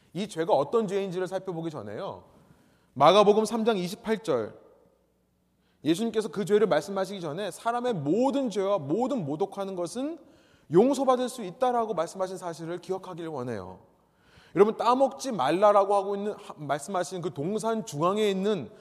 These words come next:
그 한 나무만을 생각하면서 묵상하면요, 불만족이 생기고요. 불만족은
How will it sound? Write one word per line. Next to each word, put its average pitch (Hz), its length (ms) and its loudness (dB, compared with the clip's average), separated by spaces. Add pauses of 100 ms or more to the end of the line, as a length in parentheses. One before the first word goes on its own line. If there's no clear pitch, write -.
(240)
그 220 180 6
한 285 300 2
나무만을 214 640 2
생각하면서 208 560 -4
묵상하면요, 147 880 -6 (920)
불만족이 170 600 -2
생기고요. 123 500 -10
불만족은 143 840 -8